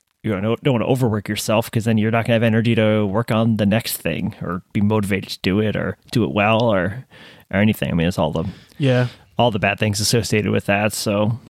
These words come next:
Speaker 2: So, so on a more practical level, I guess, like, what can you do when you hit that, you hit that moment, like, "I should have done this," and it's near the end of the project? I mean, 'cause for me, sometimes it's like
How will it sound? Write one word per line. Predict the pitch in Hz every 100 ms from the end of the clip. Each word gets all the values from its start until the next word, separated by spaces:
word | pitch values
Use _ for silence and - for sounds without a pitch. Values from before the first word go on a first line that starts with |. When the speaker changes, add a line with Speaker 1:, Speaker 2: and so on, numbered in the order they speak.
| _
Speaker 2:
So, | - - 185 175 156
so | - 185
on | 190
a | 180
more | 175
practical | - 151 147 147 135
level, | 117 110 110
I | 107
guess, | 107 107 - -
like, | 104 98 - - - _ _
what | 120 139 156
can | 160 165
you | 151
do | 117 117 113
when | 113
you | 113
hit | 117 127
that, | 123 117 -
you | 123
hit | 120 123
that | 113
moment, | 117 117 113
like, | 110
"I | 107
should | - 120
have | 117
done | 110
this," | 110 101 -
and | 110
it's | 107
near | 123 123
the | 117
end | 113
of | 107
the | 101
project? | 113 107 104 107 101 117
I |
mean, | 110 110 110
'cause | 113 131 117 - - - - - _ _ _
for | - 147
me, | 147 165
sometimes | 160 160 156 147 147
it's | 135
like | 143 123 - -